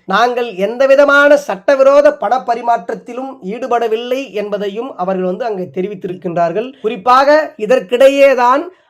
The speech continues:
அந்த விவசாயிகளுக்கு அனுப்பப்பட்ட அமலாக்கத்துறை சம்மனில் சாதி பெயர் குறிப்பிட்டிருப்பது பல்வேறு கேள்விகளை எழுப்பியதோடு ஒரு மிகப்பெரிய சர்ச்சையை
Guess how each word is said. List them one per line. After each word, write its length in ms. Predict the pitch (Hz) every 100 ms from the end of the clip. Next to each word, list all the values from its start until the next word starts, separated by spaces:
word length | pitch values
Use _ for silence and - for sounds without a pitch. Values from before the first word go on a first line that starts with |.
| - 190
அந்த 200 | 269 254 208
விவசாயிகளுக்கு 800 | 226 294 302 302 294 269 220 190 202
அனுப்பப்பட்ட 680 | 226 233 220 214 190 202 180 180 - 190
அமலாக்கத்துறை 680 | 233 285 285 254 185 220 190 -
சம்மனில் 440 | 185 208 202 196 185 - _ _
சாதி 340 | 196 226 294 311 294
பெயர் 260 | 240 226 190
குறிப்பிட்டிருப்பது 840 | 220 233 185 208 208 190 196 208 262 226 185 - _ _ -
பல்வேறு 500 | 233 330 349 330 233 185
கேள்விகளை 440 | 247 277 277 240 214 185
எழுப்பியதோடு 760 | 208 185 208 202 202 214 214 214 214 - _ -
ஒரு 200 | 202 202 180
மிகப்பெரிய 540 | 196 269 269 277 294 294 -
சர்ச்சையை 480 | 247 247 - 277 247